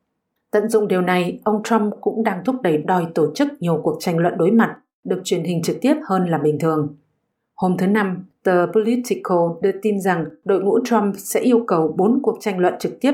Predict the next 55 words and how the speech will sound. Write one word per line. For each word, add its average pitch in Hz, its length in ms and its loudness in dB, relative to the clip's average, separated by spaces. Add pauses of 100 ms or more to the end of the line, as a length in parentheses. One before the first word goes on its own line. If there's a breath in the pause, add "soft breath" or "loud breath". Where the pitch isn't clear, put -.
trong 160 200 -2
vòng 156 180 -2
bầu 151 200 0
cử 151 200 2
đối 160 120 2
đầu 170 420 0
hơn 220 300 0
là 151 440 0
ba 180 240 2
tranh 170 180 -6
luận 175 220 2
như 170 160 -4
thường 151 180 0
thấy. 160 380 2 (320)
Một 190 180 0
mặt, 175 160 2 (140)
đội 190 160 2
ngũ 226 260 2
của 185 80 0
ông 180 220 -4
Trump 180 200 0 (120)
tin 175 180 -2
rằng 156 280 -2 (180)
Biden 175 460 0
sẽ - 200 -2
sụp 190 260 -2
đổ 160 220 2
dưới 175 220 0
áp 254 260 0
lực 160 100 0 (120)
phải 147 140 -2
nói 151 180 0
nhiều 190 340 2
trong 170 160 -2
thời 156 100 0
gian 170 240 -2
dài 160 300 2
và 151 120 0
căng 185 180 -4
thẳng, 156 220 0 (320)
nhưng 175 240 0
mặt 160 160 -2
khác, 262 180 2 (280)
đây 220 220 4
lại 196 200 0
là 156 200 0
chỉ 147 200 0
dấu 160 320 2
cho 202 160 -8
thấy 170 380 0
ban 185 200 0
vận 185 180 -2
động 180 180 -2
của 156 160 -2
Trump 170 280 -2